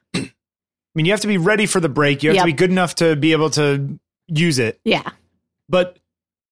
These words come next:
Speaker 1: you can't be slamming against a brick wall all the time without somebody opening a door and letting you through.
Speaker 2: Yeah,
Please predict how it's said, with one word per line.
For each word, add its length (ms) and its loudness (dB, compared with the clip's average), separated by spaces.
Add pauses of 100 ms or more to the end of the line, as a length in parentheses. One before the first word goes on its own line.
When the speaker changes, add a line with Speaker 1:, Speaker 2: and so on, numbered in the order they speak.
(120)
Speaker 1:
you 140 0
can't 360 -2
be 280 -4
slamming 480 0
against 280 0
a 40 -4
brick 240 -2
wall 320 2
all 100 0
the 100 -2
time 340 -2
without 280 0
somebody 460 2
opening 320 0
a 40 0
door 220 0
and 80 0
letting 200 0
you 140 -2
through. 120 0
Speaker 2:
Yeah, 280 -2